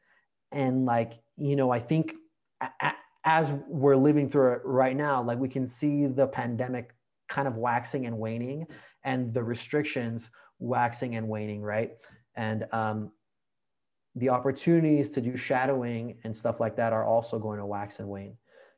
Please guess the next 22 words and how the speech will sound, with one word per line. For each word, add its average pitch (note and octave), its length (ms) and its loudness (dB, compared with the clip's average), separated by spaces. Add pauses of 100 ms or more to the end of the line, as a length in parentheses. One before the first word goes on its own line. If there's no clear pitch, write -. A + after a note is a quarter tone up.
(140)
Now, A#2 500 0
um, A2+ 420 -4 (400)
if C#3 200 0
you D#3 140 4
feel F3 240 6
like D3+ 300 6
this C#3 160 0
is C3+ 120 2
a B2+ 60 2
huge, D3+ 800 6 (1160)
like, A2+ 360 -4 (100)
thing C#3+ 260 4
that's C3 200 -2
missing A#2+ 300 -4
from A#2+ 160 -4
your A2 80 -2
application, A2+ 720 -4 (320)
maybe E3 400 4
it's D3+ 160 0
not C#3+ 340 -2
best D3 560 -2
to A2+ 380 -2